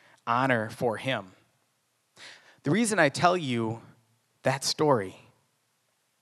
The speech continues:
is I think back in the nineteen fifties, my grandmother was listening to the voice of the Holy Spirit when she took my Aunt Norma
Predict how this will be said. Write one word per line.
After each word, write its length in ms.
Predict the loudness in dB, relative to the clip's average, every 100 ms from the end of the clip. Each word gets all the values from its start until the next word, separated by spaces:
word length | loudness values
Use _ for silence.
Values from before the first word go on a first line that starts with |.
| _
is 140 | -6 -2
I 160 | 2 2
think 480 | 2 0 0 -10 -8
back 300 | 0 0 2
in 80 | 0
the 60 | 0
nineteen 420 | -2 -4 -8 -6
fifties, 720 | -4 -4 -8 -10 -8 -6 -6 _ _ _ _ _ _ _ _
my 200 | -4 -2
grandmother 760 | 2 2 2 0 -2 -4 -8 -12 _ _ -6
was 180 | -6 -4
listening 680 | -4 -2 -2 -4 -6 -10 -18 _
to 80 | -12
the 80 | -8
voice 560 | 0 2 0 -4 -6 -8 _ _ _ -12
of 140 | -8
the 80 | -6
Holy 480 | -4 -4 -4 -10 -10
Spirit 640 | -8 -8 -8 -10 -12 -18 _ _ _ _ _ _ -12
when 120 | -8
she 180 | -4 -6
took 320 | -4 -4 -2
my 160 | -2 -2
Aunt 280 | -2 -6 -4
Norma 500 | -2 -2 -2 -8